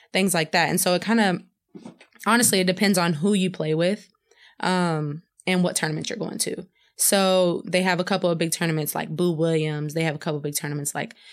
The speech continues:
you know, Nike Nationals, those type of tournaments. And those are where mostly all the college coaches are going. So if you're on a team, and it's sad to say, but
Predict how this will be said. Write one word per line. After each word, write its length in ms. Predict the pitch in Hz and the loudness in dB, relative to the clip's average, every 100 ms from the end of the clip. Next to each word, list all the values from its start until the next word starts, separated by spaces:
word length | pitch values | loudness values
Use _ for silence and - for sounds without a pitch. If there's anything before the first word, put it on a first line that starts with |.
| - | -12
you 100 | - | -2
know, 180 | 180 156 | 0 0
Nike 320 | 160 185 185 | 2 0 2
Nationals, 720 | 180 165 160 165 156 156 156 | 2 2 0 -2 -2 -2 -4
those 260 | - 170 175 | -2 -2 0
type 200 | 180 170 | 0 0
of 80 | 165 | -2
tournaments. 460 | - 175 165 156 | -2 0 0 -2
And 320 | - 165 160 160 | -2 -2 0 0
those 240 | 170 170 | 0 0
are 60 | 160 | 0
where 260 | 160 160 | 0 0
mostly 460 | 160 160 160 160 160 | 0 0 -2 -4 -4
all 260 | 170 156 160 | -2 -2 -2
the 80 | |
college 380 | 160 151 160 156 | -4 -4 -4 -6
coaches 300 | - 160 151 | -6 -6 -4
are 80 | 113 | -6
going. 340 | - - - - _ _ - - - | -4 -8 -10 -16 _ _ -20 -20 -6
So 520 | - 226 208 202 190 | 2 4 4 4 2
if 180 | - 190 | 2 0
you're 220 | 202 226 226 | 2 4 4
on 200 | 208 196 | 4 2
a 100 | 185 | 0
team, 760 | - 208 208 190 180 180 180 _ _ _ _ _ _ - | 0 2 4 4 2 0 -2 _ _ _ _ _ _ -2
and 100 | 202 | 0
it's 100 | 185 | 4
sad 180 | 196 175 | 4 2
to 60 | |
say, 240 | 165 220 208 | 2 2 2
but 380 | 175 160 - | 2 0 -2